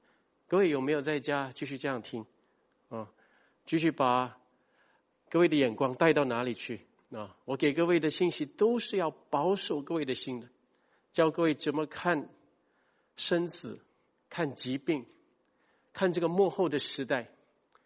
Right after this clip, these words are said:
看那个大淫妇、那个兽的工作、末世的问题，教你们看这个社会，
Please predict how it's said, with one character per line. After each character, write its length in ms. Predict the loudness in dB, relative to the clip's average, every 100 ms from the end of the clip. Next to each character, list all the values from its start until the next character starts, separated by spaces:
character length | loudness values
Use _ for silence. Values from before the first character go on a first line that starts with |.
| _ _ _ -4
看 200 | 0 2
那 80 |
个 80 | 2
大 300 | 6 6 6
淫 240 | 2 0 -4
妇、 240 | -4 -4
那 100 | -2
个 80 | -2
兽 340 | 2 6 6
的 100 | 4
工 220 | -2 -6
作、 300 | -6 -8 -10 _ _ _
末 260 | -4 0 2
世 240 | 0 -2
的 80 | 0
问 180 | 2 0
题， 220 | -4 -12 -16 _ _ _ _ _ _ 4
教 160 | 6
你 120 | 8
们 120 | 6 4
看 420 | 4 2 2 -6 _ _ _
这 100 | -2
个 60 | -2
社 280 | 4 4 4
会， 280 | 2 -4